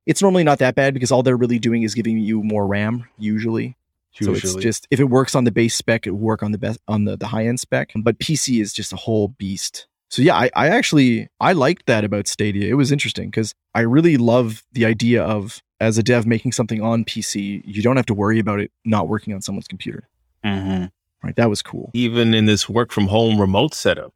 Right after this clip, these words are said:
Speaker 2: man. Like,
Speaker 1: Yeah.
Speaker 2: I talked to a bunch of dev friends and they all test off of Stadia. Like, all the reviews are done on Stadia.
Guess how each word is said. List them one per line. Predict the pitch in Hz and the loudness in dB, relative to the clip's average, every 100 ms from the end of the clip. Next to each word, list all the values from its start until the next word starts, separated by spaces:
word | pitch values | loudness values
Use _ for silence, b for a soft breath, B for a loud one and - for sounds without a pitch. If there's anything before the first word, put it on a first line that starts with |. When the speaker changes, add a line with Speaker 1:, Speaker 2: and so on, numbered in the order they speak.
| - | -10
Speaker 2:
man. | 82 90 - _ | -8 -8 -12 _
Like, | 95 - B | -12 -12 B
Speaker 1:
Yeah. | 113 110 | -2 0
Speaker 2:
I | |
talked | 117 127 - | 0 -2 0
to | |
a | 104 | 0
bunch | 120 143 | 0 -2
of | 101 | 0
dev | 104 135 | 2 2
friends | 120 101 98 95 | 0 0 0 -2
and | 95 92 - | -6 -8 -6
they | 104 127 - | -2 -2 0
all | 139 135 123 113 | 0 2 2 0
test | - 120 117 - | 0 -2 -2 -2
off | 101 101 | -2 -2
of | 95 | -8
Stadia. | - 113 98 82 82 | -2 0 0 -4 -10
Like, | 87 90 | -10 -4
all | 98 113 | 0 2
the | 110 98 | 4 0
reviews | 90 101 117 107 95 92 | 0 0 2 2 0 -4
are | 92 | -6
done | 92 98 95 | -2 0 0
on | 92 92 | -4 -8
Stadia. | - 104 92 - | -2 -2 -2 -8